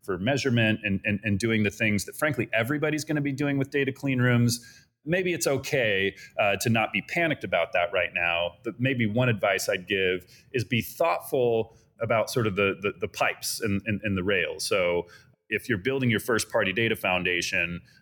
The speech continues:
uh, and that's locked away, you know, in, in, in your data warehouse, and you haven't thought about how the data is going to, you know, safely and efficiently, you know, get from there into, into enabling data clean room use cases, that,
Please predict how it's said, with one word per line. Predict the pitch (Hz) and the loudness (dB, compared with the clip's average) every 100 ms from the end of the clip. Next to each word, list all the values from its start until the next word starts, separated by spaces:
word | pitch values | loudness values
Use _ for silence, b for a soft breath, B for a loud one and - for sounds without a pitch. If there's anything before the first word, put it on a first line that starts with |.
| - | -2
uh, | 95 90 | 0 2
and | 107 | 2
that's | 110 101 - | 0 0 -2
locked | 107 104 - | 0 0 -2
away, | 104 104 101 98 95 92 - | 0 2 2 2 0 -4 -4
you | |
know, | 101 92 90 | 0 0 0
in, | 107 98 95 | -2 -2 -2
in, | 113 98 | -4 -4
in | 113 101 | -2 0
your | 95 | 0
data | 104 98 | 0 2
warehouse, | 95 107 101 95 92 | 2 2 2 2 2
and | 101 | -2
you | 92 | -2
haven't | 110 101 - | -2 -2 -2
thought | 104 104 | 2 2
about | 98 92 - | 2 0 0
how | 101 | 0
the | 92 92 | 0 0
data | 90 101 95 | 0 0 0
is | - | -2
going | 101 95 | -2 -2
to, | 92 92 92 | 0 -2 -2
you | 107 | -4
know, | 87 90 | -6 -8
safely | - - 117 - 117 104 | -8 -2 -2 -2 0 0
and | |
efficiently, | 95 - 107 - 107 98 92 - B | -2 -2 -4 -4 -2 0 0 -4 B
you | - | -2
know, | 104 | -2
get | 95 113 | 0 -4
from | - 104 | 0 0
there | 98 107 131 135 | 2 2 0 0
into, | 120 117 - 113 107 120 | 0 0 0 0 0 0
into | 110 120 | -2 0
enabling | 107 104 110 113 110 | 0 2 0 0 0
data | 107 113 107 | 0 -2 -2
clean | - 117 | -2 0
room | 110 107 | 2 2
use | 107 - | 0 -2
cases, | 123 123 139 135 117 - | -2 -2 -2 -4 -4 -2
that, | 113 | -2